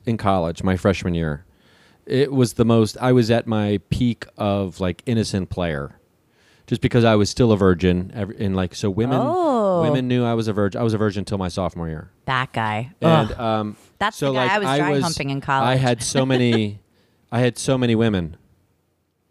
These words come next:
Speaker 1: uh, interested in me that I was
Speaker 2: Yep.
Speaker 1: talking with, dating kind of at that time.
Speaker 2: Yeah.
Speaker 1: You know, I don't know if it was four or five or whatever.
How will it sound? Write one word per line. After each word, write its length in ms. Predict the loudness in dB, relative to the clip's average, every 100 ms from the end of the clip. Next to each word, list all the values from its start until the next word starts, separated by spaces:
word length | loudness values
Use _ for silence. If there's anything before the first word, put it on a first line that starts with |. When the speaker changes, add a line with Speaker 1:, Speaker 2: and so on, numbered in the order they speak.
| _
Speaker 1:
uh, 120 | -8 -8 -12 -4
interested 420 | 0 0 0 0
in 120 | 0
me 120 | 0
that 140 | 0 2
I 80 | 2
was 140 | 0
Speaker 2:
Yep. 20 |
Speaker 1:
talking 460 | 0 0 0 -4 -4
with, 220 | -4 -4 _
dating 340 | -2 0 -2
kind 220 | -4 -4 -4
of 80 |
at 180 | -2 0
that 220 | 2 0
time. 340 | -2 -4 -4 -8
Speaker 2:
Yeah. 240 | -2 0 -2 -6 _
Speaker 1:
You 100 | 0
know, 300 | 4 2 0 -2
I 120 | -2
don't 120 | 0
know 120 | 0
if 100 | -2
it 60 | -4
was 200 | -6 -8
four 520 | -2 0 2 2 0
or 60 | -4
five 320 | -2 -2 0
or 80 | -2
whatever. 440 | 2 4 4 2